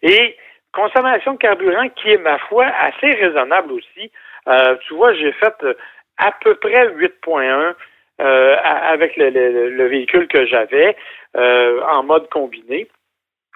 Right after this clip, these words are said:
Euh, c'est sûr que j'ai fait plus d'autoroutes que j'ai fait de ville, cependant, mais n'empêche que c'est quand même un véhicule, euh, ma foi, qui est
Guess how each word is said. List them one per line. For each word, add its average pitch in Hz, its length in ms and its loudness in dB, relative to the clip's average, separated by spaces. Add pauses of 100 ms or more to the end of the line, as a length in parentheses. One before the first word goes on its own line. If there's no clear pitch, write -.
(220)
Euh, 123 200 2
c'est 135 120 -8
sûr 185 160 0
que 143 120 0
j'ai 120 120 -4
fait - 220 -10
plus 156 220 -2
d'autoroutes 139 540 0 (320)
que 151 160 2
j'ai 123 120 -2
fait 143 180 -2
de 139 100 2
ville, 175 360 0 (100)
cependant, 156 480 -2 (360)
mais 139 120 2
n'empêche 151 500 0
que 160 220 2 (280)
c'est 147 100 -4
quand 131 180 0
même 160 180 0
un 120 120 -4
véhicule, 127 440 -4
euh, 117 220 -4 (580)
ma 156 140 0 (100)
foi, 202 180 4
qui - 160 -12
est 143 100 -18